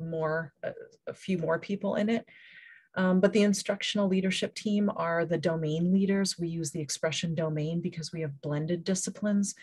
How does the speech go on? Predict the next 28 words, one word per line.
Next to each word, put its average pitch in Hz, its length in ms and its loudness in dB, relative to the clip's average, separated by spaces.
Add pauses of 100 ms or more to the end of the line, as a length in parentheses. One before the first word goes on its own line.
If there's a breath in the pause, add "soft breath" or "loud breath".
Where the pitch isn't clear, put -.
(240 loud breath)
In 165 100 -2
other 160 200 0
schools, 170 400 -4
that 151 120 0
would 156 100 -2
be 147 100 -4
called 143 320 -6
department 135 500 -4
heads. 143 480 -8 (760)
You 156 100 -4
know, 143 100 -2
for 143 200 -2
us, 165 280 -2
domain 143 520 -2
leaders. 143 540 -6 (380 loud breath)
So 151 500 4
leader 165 360 0
for - 220 -2
arts 151 280 0
and 156 80 -4
humanities, 185 800 0 (300 soft breath)
leader 151 300 0
for 151 180 -4
math, 151 260 -2
science, 147 400 -2
technology, 180 720 0
wellness, 165 720 0 (580 loud breath)
and 147 580 0